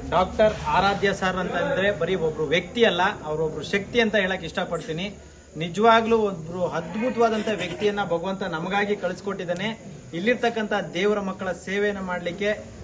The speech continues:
ಆ, ನಿಜವಾಗ್ಲೂ, ಆ, ಬಹಳ ಅದ್ಭುತವಾಗಿ ಇಲ್ಲಿ ಬಂದು ಸೇವೆ ಕೊಡ್ತಾ ಇದ್ದೀರಾ ಸರ್. ನಿಮ್ಗೆ ನಮ್ ಕಡೆಯಿಂದ ಹೃದಯಪೂರ್ವಕವಾಗಿ ಧನ್ಯವಾದಗಳು. ಹಾಗೆ ಅವ್ರ ಎಲ್ಲ ಸಿಬ್ಬಂದಿ ವರ್ಗಕ್ಕೆ, ಅವರ ಸ್ನೇಹಿತರಿಗೆ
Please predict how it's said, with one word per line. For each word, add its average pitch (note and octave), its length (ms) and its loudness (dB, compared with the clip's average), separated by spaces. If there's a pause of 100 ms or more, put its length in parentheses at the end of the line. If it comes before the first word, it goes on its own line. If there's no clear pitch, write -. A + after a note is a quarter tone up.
(120)
ಆ, E3 320 0
ನಿಜವಾಗ್ಲೂ, G3 600 0
ಆ, E3 340 -2
ಬಹಳ D#3+ 320 -2
ಅದ್ಭುತವಾಗಿ F#3+ 680 -2
ಇಲ್ಲಿ E3+ 260 -6
ಬಂದು E3+ 220 -2
ಸೇವೆ F3+ 260 0
ಕೊಡ್ತಾ E3+ 260 -2
ಇದ್ದೀರಾ D#3 200 -2
ಸರ್. F3 160 -4
ನಿಮ್ಗೆ D#3+ 320 -4
ನಮ್ D3 240 -6
ಕಡೆಯಿಂದ G#3+ 320 0 (580)
ಹೃದಯಪೂರ್ವಕವಾಗಿ G3+ 760 2
ಧನ್ಯವಾದಗಳು. E3 640 0
ಹಾಗೆ F3+ 240 0
ಅವ್ರ F#3+ 160 2
ಎಲ್ಲ G#3 500 4
ಸಿಬ್ಬಂದಿ A3 360 2
ವರ್ಗಕ್ಕೆ, F#3+ 420 0
ಅವರ E3+ 140 2
ಸ್ನೇಹಿತರಿಗೆ F#3+ 800 -2